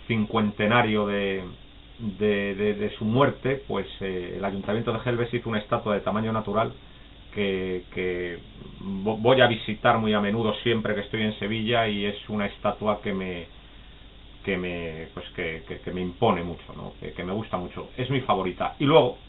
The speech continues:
mi segunda favorita es la de Belmonte, hecha por, eh, Venancio Blanco,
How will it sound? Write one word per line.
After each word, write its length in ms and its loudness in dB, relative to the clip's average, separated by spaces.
mi 140 2
segunda 400 6
favorita 760 6
es 200 -2
la 160 8
de 100 4
Belmonte, 720 2
hecha 400 2
por, 340 2
eh, 240 0
Venancio 540 2
Blanco, 480 0